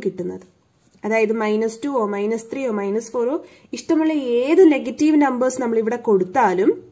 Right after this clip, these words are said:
മൈനസ് വൺ മാത്രമേ y-യിൽ വരത്തുള്ളൂ. അപ്പൊ ഇതും നല്ലോണം നോക്കി വെക്കുക. ഏതോ ഒരു വർഷം ചോദിച്ചിട്ടുണ്ട് ഈ ക്വസ്റ്റ്യൻ.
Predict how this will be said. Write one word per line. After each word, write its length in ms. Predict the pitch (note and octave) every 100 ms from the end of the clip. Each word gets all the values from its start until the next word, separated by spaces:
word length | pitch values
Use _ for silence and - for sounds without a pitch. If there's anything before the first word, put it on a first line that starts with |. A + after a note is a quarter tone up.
| _ _ _ _ _ _ _ _ A3+
മൈനസ് 400 | B3 D#4+ G4+ - B3+
വൺ 120 | G#3+ A3
മാത്രമേ 420 | F#3+ F#3 G3+ G3+ D4+ - - G3
y-യിൽ 220 | F#3+ G#3 G3
വരത്തുള്ളൂ. 460 | F3+ F3+ F#3 - - - - - - _
അപ്പൊ 140 | - A3+
ഇതും 140 | C#4 D4+
നല്ലോണം 320 | A3+ A3+ B3+ A3+
നോക്കി 180 | G#3+ A#3+
വെക്കുക. 260 | G3+ B3 C4 - _ _ A#3
ഏതോ 120 | A#3 B3
ഒരു 260 | A#3 C4 -
വർഷം 220 | A3 B3 A#3
ചോദിച്ചിട്ടുണ്ട് 480 | A#3 B3 G#3+ F#3 F#3 -
ഈ 60 | G3
ക്വസ്റ്റ്യൻ. 280 | F3+ -